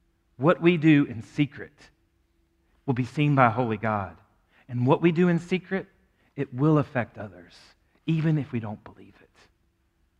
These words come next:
When we grow bored with God, it starts to risk our purity. But here's the thing. I know many of us may say, "Oh, my purity has already been compromised. My purity is, is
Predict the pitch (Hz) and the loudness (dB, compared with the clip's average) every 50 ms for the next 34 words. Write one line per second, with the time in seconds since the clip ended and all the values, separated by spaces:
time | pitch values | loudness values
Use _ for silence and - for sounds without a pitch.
0 | _ _ _ _ _ _ _ _ _ - 127 143 170 - 214 220 190 131 143 170 | _ _ _ _ _ _ _ _ _ -4 -2 -2 0 4 4 4 6 6 4 2
1 | 170 139 120 120 101 - 135 147 156 156 127 101 95 - - _ _ _ _ _ | 2 2 2 -2 -4 -6 -8 -6 -6 -6 -8 -10 -14 -20 -20 _ _ _ _ _
2 | _ _ _ _ _ - - - 170 170 - - - 131 120 147 156 - - - | _ _ _ _ _ -16 -6 -4 -4 -4 -4 -8 -8 -2 0 0 0 0 -4 -10
3 | - 104 - - - _ - 151 175 226 190 127 - - _ _ _ _ _ _ | -12 -12 -12 -14 -20 _ -16 -10 -6 -6 -6 -6 -10 -16 _ _ _ _ _ _
4 | _ _ _ _ _ _ _ _ _ _ _ _ _ _ _ _ _ _ _ _ | _ _ _ _ _ _ _ _ _ _ _ _ _ _ _ _ _ _ _ _
5 | _ _ _ - 165 147 - - 214 233 196 147 139 - - 214 240 240 170 - | _ _ _ -10 -10 -8 -2 0 2 2 2 0 -4 -6 -4 -2 0 0 0 -2
6 | - _ _ _ _ _ _ _ _ _ _ _ _ _ _ _ _ _ _ _ | -6 _ _ _ _ _ _ _ _ _ _ _ _ _ _ _ _ _ _ _
7 | _ _ _ - 180 202 208 190 165 165 190 214 214 185 143 143 - - 147 139 | _ _ _ 2 4 6 6 6 6 6 6 4 4 4 2 0 -2 -2 -4 -4
8 | 131 - 151 131 - - - - 175 160 131 - - - _ _ _ _ _ _ | -4 -4 -8 -10 -8 -8 -6 -4 -4 -4 -4 -6 -10 -16 _ _ _ _ _ _
9 | _ _ _ _ _ - 131 127 - - 180 180 165 156 139 135 107 139 147 151 | _ _ _ _ _ -8 -8 -6 -4 -2 0 2 2 2 2 0 0 0 0 0
10 | 143 131 120 107 104 - - 143 156 - 143 135 123 110 92 87 - _ _ _ | 0 -2 -2 -6 -8 -10 -12 -12 -12 -10 -8 -8 -8 -8 -8 -12 -18 _ _ _
11 | _ _ _ _ _ _ _ _ _ _ _ _ _ _ _ _ _ _ - 143 | _ _ _ _ _ _ _ _ _ _ _ _ _ _ _ _ _ _ -6 -6
12 | 135 - - - 175 185 190 180 156 135 117 - - - - _ - 135 127 - | -6 -6 -2 4 6 8 8 8 8 6 4 0 -4 -14 -8 _ -4 -4 -4 -6
13 | _ - 160 143 | _ -4 -4 0